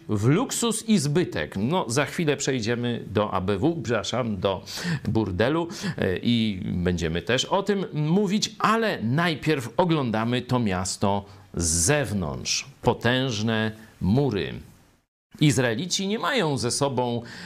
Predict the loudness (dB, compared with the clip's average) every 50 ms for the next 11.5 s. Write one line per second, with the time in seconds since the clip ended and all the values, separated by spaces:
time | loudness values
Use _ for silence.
0 | -10 -10 -10 -8 -4 -2 -2 0 0 0 0 -2 0 0 0 0 0 0 0 -2
1 | 0 0 2 2 2 2 0 0 0 0 2 2 0 0 0 -2 -4 -6 -10 -16
2 | -20 -20 -20 _ _ _ _ _ _ _ _ _ _ _ -12 -8 -4 -4 -4 -4
3 | -6 -12 -18 -20 -20 _ -2 0 2 2 2 2 2 0 -2 -2 -4 -6 -6 -8
4 | -12 -14 -14 -12 -10 -10 -8 -8 -8 -8 -10 -12 -10 -4 0 2 2 2 0 -2
5 | -4 -2 -2 -2 -2 -2 -4 -4 -4 -4 -4 -4 -4 -2 0 2 2 2 2 0
6 | -2 -2 -2 -2 -2 -2 -4 -6 -4 -4 -4 -4 -4 -4 -6 -6 -6 -6 -2 0
7 | 2 2 2 2 0 -2 -2 -2 0 0 -2 -2 -4 -4 -2 -2 0 0 0 0
8 | 0 0 -2 -2 -4 -6 -8 -10 -10 -14 -20 -20 -20 -20 -20 _ _ -2 0 0
9 | 2 2 0 0 0 0 0 0 0 0 0 2 2 0 -2 -6 -10 -16 -20 -20
10 | -20 -20 _ _ _ _ -6 -2 -2 -2 0 0 2 0 2 2 0 0 0 0
11 | -2 0 0 0 0 0 -2 -2 -4